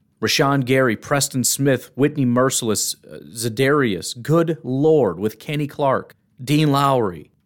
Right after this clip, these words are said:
Devondre Campbell, Rasul Douglas, Eric Stokes, Jaire Alexander, Adrian Amos, Darnell Savage. That is a team we're gonna look back on, like all these other teams,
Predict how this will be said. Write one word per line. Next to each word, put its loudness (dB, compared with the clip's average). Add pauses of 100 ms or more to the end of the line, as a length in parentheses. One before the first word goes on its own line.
(500)
Devondre 2
Campbell, -2
Rasul 2
Douglas, -2 (260)
Eric 4
Stokes, 0 (120)
Jaire 2 (340)
Alexander, 0 (880)
Adrian 4
Amos, 2 (280)
Darnell 2
Savage. -2 (320)
That 2
is 0
a 0
team 0
we're -2
gonna 2
look 0
back 0
on, -2 (200)
like -2
all 4
these 2
other 2
teams, -2